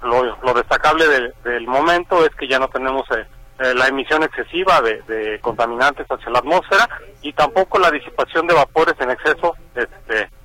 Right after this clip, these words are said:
nada más para, para continuar con los procesos. Eh, Pemex continúa arribando con equipo para, eh, realizar la, la maniobra de contención y poder trabajar sin, este, sin el riesgo de la gasolina en la trinchera donde tenemos, este, contenida la fuga.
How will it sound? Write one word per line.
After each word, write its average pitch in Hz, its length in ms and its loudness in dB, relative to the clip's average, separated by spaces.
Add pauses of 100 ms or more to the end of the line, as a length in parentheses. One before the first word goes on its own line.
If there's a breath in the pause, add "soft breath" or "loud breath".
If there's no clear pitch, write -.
(140)
nada 135 260 4
más 139 220 4 (240)
para, 113 340 4
para 113 400 2
continuar 120 460 -4
con 131 160 -2
los 120 120 -2
procesos. 113 520 -6 (400)
Eh, 127 300 2
Pemex 160 320 0
continúa 143 480 2
arribando 151 400 2
con 123 160 -4
equipo 160 380 -4
para, 107 460 4 (300 soft breath)
eh, 117 300 0
realizar 120 440 0
la, 113 460 2
la 113 140 0
maniobra 139 400 2
de 143 80 2
contención 160 520 0 (280 soft breath)
y - 80 -12
poder 143 260 4
trabajar 139 600 2
sin, 120 240 -8
este, 110 640 -6
sin 120 160 -10
el 117 120 -4
riesgo 135 280 0
de 120 80 -2
la 117 100 2
gasolina 123 580 0 (340)
en 123 100 -4
la 123 100 2
trinchera 165 540 2
donde 127 180 0
tenemos, 131 420 -2
este, 120 300 -4
contenida 120 500 -4
la 110 120 0
fuga. 95 320 -14